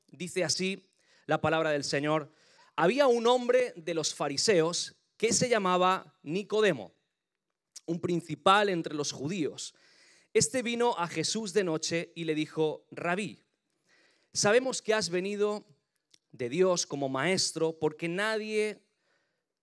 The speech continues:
porque nadie, di conmigo, nadie, nadie puede hacer estas señales que tú haces si no está Dios con él". Respondió Jesús y le dijo:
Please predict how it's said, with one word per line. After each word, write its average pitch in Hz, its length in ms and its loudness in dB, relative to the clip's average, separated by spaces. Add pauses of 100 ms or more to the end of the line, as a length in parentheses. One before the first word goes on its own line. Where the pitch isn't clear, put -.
(880)
porque 139 300 -6
nadie, 214 520 -2 (160)
di 139 80 -14
conmigo, 147 300 0
nadie, 202 460 0 (500)
nadie 233 440 2
puede 220 200 4
hacer 196 240 -4
estas 165 240 -8
señales 160 380 -8
que 131 120 -10
tú 147 220 -6
haces - 540 -8 (180)
si - 220 -6
no 151 180 -2
está 139 300 -6
Dios 131 200 -10
con 117 200 -8
él". 120 200 -10 (680)
Respondió 202 600 4
Jesús 220 600 -2
y 196 120 -6
le 185 100 2
dijo: 190 500 -4